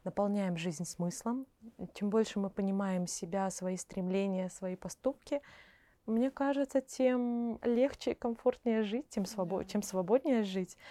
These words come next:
Speaker 1: Вот. В этом месте я согласна с Виктором Франклом,
Speaker 2: Мгм.
Speaker 1: что смысл жизни —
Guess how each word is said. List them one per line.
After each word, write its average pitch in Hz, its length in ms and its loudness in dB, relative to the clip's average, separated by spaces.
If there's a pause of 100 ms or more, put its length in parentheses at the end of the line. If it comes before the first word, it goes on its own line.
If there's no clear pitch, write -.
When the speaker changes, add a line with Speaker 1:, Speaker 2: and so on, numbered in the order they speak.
(480)
Speaker 1:
Вот. 180 440 -8
В 170 80 -12
этом 202 220 -6
месте 196 720 -2
я 196 260 0
согласна 190 720 0
с - 140 -14
Виктором 170 420 -6
Франклом, 269 600 2 (140)
Speaker 2:
Мгм. 208 380 -16
Speaker 1:
что 185 560 -2
смысл 214 420 0
жизни — 233 440 2